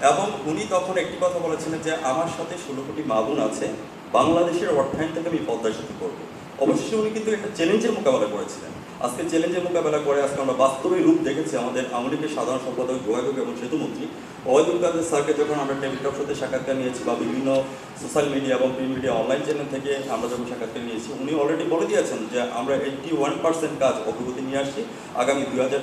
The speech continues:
একুশ সালের মধ্যে আমরা পদ্মা সেতু দৃশ্যমান অবস্থা দেখতে পারবো।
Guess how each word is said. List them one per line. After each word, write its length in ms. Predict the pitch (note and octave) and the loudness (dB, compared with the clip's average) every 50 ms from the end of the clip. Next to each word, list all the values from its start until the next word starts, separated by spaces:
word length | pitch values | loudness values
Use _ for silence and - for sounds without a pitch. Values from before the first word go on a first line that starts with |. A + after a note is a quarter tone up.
| - | -2
একুশ 300 | C3+ C3+ - G#3+ - - | -4 -2 -2 -2 -2 0
সালের 220 | - F#3 F3 E3+ E3 | 0 0 2 2 2
মধ্যে 200 | D#3 C3+ C3+ B2+ | 2 2 2 2
আমরা 200 | A#2+ A#2+ A#2 A2+ | 2 2 0 0
পদ্মা 260 | A2+ A#2+ A#2 A2+ A2+ | 0 0 -2 -2 -2
সেতু 240 | G#2+ - - - - - | -2 -4 -6 -8 -8 -8
দৃশ্যমান 300 | A2 A2 - A2+ G#2+ G#2+ | -8 -8 -6 -4 -2 -2
অবস্থা 260 | G#2 G2+ - - - | -2 -2 -4 -6 -6
দেখতে 240 | - - - - - | -6 -6 -6 -8 -6
পারবো। 240 | F2 E2 E2 - | -6 -6 -6 -6